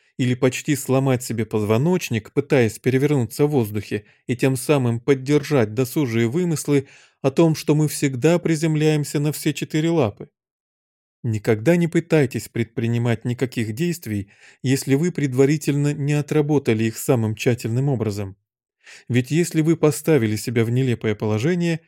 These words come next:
то тем самым вы и их в определенной степени делаете объектом насмешек.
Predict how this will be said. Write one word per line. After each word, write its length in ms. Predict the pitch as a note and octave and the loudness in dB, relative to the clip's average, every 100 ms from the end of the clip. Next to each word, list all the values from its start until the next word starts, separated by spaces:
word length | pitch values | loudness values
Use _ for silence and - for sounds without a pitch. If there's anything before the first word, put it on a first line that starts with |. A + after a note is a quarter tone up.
| _ _ _ _ _ | _ _ _ _ _
то 120 | - | -6
тем 160 | G#2+ G#2+ | -2 -2
самым 500 | G#2 E3 F3 D#3+ C#3 | 2 4 4 2 0
вы 220 | A#2+ C#3 | 0 -2
и 140 | - B2+ | 0 0
их 500 | A#2 C#3 D3+ - _ | 0 0 -2 -4 _
в 100 | C3 | 0
определенной 680 | C3 B2+ B2 B2+ A#2+ A2 A2 | 2 2 2 2 2 2 -2
степени 480 | - E3 E3 D#3 D3 | -2 -2 -2 0 -2
делаете 520 | A#2 C3+ C3 B2+ - | 2 4 4 2 -4
объектом 600 | - B2 G#2+ A2 - B2 | -4 -4 -2 -4 -4 -4
насмешек. 600 | C3 - A2 G2 - _ | -4 -4 -4 -6 -10 _